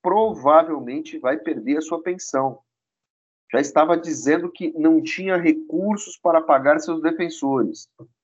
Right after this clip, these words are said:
Meu amigo, tentar dar um golpe de Estado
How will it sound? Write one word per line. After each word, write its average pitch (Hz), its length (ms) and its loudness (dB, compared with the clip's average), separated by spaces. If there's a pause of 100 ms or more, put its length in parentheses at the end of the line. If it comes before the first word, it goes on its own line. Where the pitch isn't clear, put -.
(580)
Meu 202 160 0
amigo, 131 500 4 (480)
tentar 160 440 4
dar 151 180 6
um 147 100 -2
golpe 110 380 -8
de - 100 -20
Estado 117 560 0